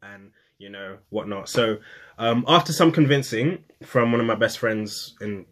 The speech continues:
like, the world, Naomi, um, I got down to it. I, I, this was around two, three in the morning. Um, I couldn't sleep, so I just started writing this poem. And,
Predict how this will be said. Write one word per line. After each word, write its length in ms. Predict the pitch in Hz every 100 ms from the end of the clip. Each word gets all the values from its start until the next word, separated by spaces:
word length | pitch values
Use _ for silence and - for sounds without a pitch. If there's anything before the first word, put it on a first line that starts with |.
| -
like, 260 | 92 92 -
the 80 | 90
world, 340 | 95 92 -
Naomi, 560 | - 95 98 98 95 104 _ _ - _
um, 400 | 98 98 98 104
I 680 | 107 104 107 107 107 104 104 _ _ _ _ 110 104
got 240 | 127 123
down 240 | 113 160
to 220 | 175 101 87
it. 120 | 78
I, 240 | 101 104 101
I, 300 | 92 104 98 - _ - -
this 280 | 113 113 -
was 220 | 110 101
around 400 | 104 107 104 98 _
two, 500 | - - 127 117 113
three 320 | - 110 113
in 60 |
the 80 | 107
morning. 540 | 104 107 107 104 104 104 - - - - _
Um, 280 | 104 104 101
I 80 | 98
couldn't 300 | - 110 92
sleep, 340 | - 113 107
so 140 | - 107
I 60 |
just 160 | 104 -
started 340 | 107 104 107
writing 380 | 104 98 - 98
this 100 | 78
poem. 480 | - 127 113 90 87 - - - -
And, 760 | 123 117 104 98 95 92 90